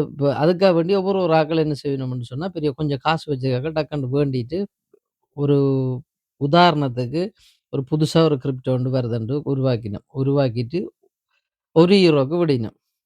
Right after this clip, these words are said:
ஓகே, ஒரு யூரோன்னோனே மள மளன்னு எல்லாரும் வேண்டுவினோம். வேண்டினோனே அது கூடி, கூடி, கூடின்னு போகும். அது ஐம்பது யூரோ, நாற்பது யூரோ, ஐம்பது யூரோக்கு வந்துரும். இப்ப அடுத்த நாள் ஐம்பது யூரோக்கு வேண்டினோனே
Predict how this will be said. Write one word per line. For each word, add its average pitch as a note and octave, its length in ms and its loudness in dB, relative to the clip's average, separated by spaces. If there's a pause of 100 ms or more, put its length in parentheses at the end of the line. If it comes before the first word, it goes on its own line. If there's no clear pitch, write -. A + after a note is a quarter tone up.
(140)
ஓகே, C3+ 280 -6
ஒரு D3+ 200 0
யூரோன்னோனே D3 640 0
மள E3 240 -2
மளன்னு C#3+ 340 -2
எல்லாரும் D3 340 -2
வேண்டுவினோம். B2 460 -4 (720)
வேண்டினோனே D#3 640 4
அது F#3 200 2
கூடி, F3+ 260 4
கூடி, D3 240 2
கூடின்னு C3+ 380 2
போகும். C#3+ 280 -2 (260)
அது C#3 240 0 (100)
ஐம்பது C#3+ 440 2
யூரோ, C3+ 300 0
நாற்பது C3 400 -2
யூரோ, C3 220 -2
ஐம்பது B2+ 280 -2
யூரோக்கு A#2 260 -4
வந்துரும். B2 280 -6 (420)
இப்ப - 160 -6
அடுத்த D#3+ 260 2
நாள் E3+ 180 4
ஐம்பது E3 280 4
யூரோக்கு D#3 260 4
வேண்டினோனே D3+ 400 -2